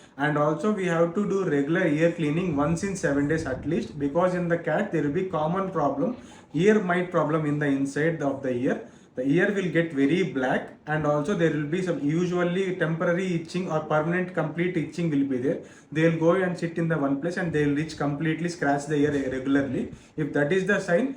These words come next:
you have to check whether there is any e-, ear mites. If that is the thing or any wound is there inside the ear, usually you have to go for the consult a vet and he will take some skin scraping. He will see under the microscope. If any ear mites is there,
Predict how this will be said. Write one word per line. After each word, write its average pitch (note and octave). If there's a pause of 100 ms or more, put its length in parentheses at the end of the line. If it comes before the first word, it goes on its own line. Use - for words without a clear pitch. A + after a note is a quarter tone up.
(160)
you D3+
have E3
to A3+
check E3+
whether D3+
there D#3
is D3
any D3+
e-, C#3
ear D3
mites. C#3
If D#3+
that D#3+
is F#3
the G3+
thing G#3+
or E3
any E3+
wound F3
is E3+
there E3
inside D3
the C#3
ear, F3+ (320)
usually F3+
you G3
have E3
to E3
go D#3+
for D#3
the D3+
consult D#3
a C3+
vet G#3 (220)
and E3
he F3
will F3
take F3
some F#3+
skin E3
scraping. F3 (240)
He F3+
will F3+
see F3+
under E3
the E3+
microscope. D3+ (220)
If E3
any F3
ear F3
mites F3+
is C#3
there, -